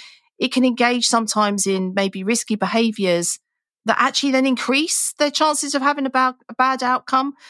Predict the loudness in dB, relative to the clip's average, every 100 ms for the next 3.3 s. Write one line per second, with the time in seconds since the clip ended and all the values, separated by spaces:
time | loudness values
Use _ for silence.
0 | -12 -4 2 2 2 0 -4 -6 -4 0
1 | 2 2 0 -2 -2 -2 -2 -2 0 0
2 | -2 0 2 2 0 0 0 -4 -4 -4
3 | -4 -4